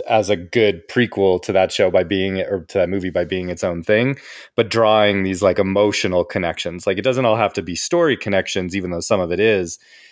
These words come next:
It really is just, like, the parallels and the, the kind of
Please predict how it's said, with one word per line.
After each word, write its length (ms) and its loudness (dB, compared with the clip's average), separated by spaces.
It 120 0
really 360 0
is 240 0
just, 320 -4
like, 320 -2
the 60 -4
parallels 1120 0
and 320 -4
the, 680 0
the 60 -6
kind 320 -2
of 100 -2